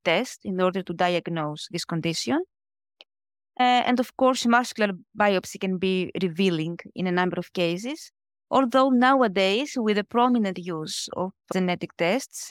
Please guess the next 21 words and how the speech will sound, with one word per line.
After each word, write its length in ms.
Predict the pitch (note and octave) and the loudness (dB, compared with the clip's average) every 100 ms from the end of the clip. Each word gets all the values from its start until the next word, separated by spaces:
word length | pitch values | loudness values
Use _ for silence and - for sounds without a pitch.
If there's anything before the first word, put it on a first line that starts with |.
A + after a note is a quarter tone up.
| - | -4
and 240 | G3 G3 - | -2 -2 0
the, 120 | F#3+ | -2
the 540 | F3+ G3 F#3 F3+ F3+ F3+ | 2 2 2 2 0 -4
quite 340 | - G#3 A3 G#3+ | 0 2 2 -2
significant 960 | - - G3 G#3 G#3 G#3 - G3 F#3+ F#3+ | -10 -8 -2 0 0 -2 0 0 0 -4
increase 560 | F#3+ G3 G3 G3+ G#3 G#3 | -2 -2 -2 0 0 -2
in 100 | G3+ | -4
the 80 | G3 | -4
speed 460 | - B3+ G#3 - - _ _ _ _ - | -4 0 0 -4 -18 _ _ _ _ -8
the 80 | F#3 | -4
results 480 | F3+ E3+ F3+ F#3 - | -2 0 2 0 -2
get 180 | G3 F#3+ | -6 -4
available, 580 | E3+ F#3 F3+ F#3 B3+ D#4 _ _ _ | 0 0 0 -2 -4 -4 _ _ _
the 160 | G#3 A3 | -2 2
need 460 | G#3+ B3 B3 - - _ _ _ - | 4 4 0 -6 -16 _ _ _ -6
for 140 | G#3+ | -4
those 320 | G3+ G#3+ A3 | 0 0 -2
tests 360 | - A3+ A#3+ G#3+ | -2 -2 -2 -8
is 120 | G#3 | -2
not 220 | G#3 G#3 | -2 -2
so, 500 | - G3 F#3 F3+ F3+ | -2 0 0 -2 -6